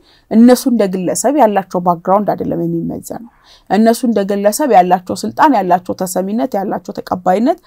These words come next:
አይደለም በህግ ሚዛን ላይ የሚቀመጠው። ስለዚህ የሚጠቅመው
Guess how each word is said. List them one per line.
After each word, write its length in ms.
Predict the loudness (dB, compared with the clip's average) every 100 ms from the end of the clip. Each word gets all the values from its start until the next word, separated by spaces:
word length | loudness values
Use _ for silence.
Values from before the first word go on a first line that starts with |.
| _ _
አይደለም 480 | 4 4 4 0 -2
በህግ 340 | -4 -4 -6 -6
ሚዛን 320 | -4 -2 -2
ላይ 120 | -2
የሚቀመጠው። 680 | -4 -8 -12 -12 -12 -16 -20 _ _ _ _ _ _ -2
ስለዚህ 480 | 4 4 4 -2 -6 -10 _ _ _ _ _ 4
የሚጠቅመው 760 | 8 8 8 6 4 4 6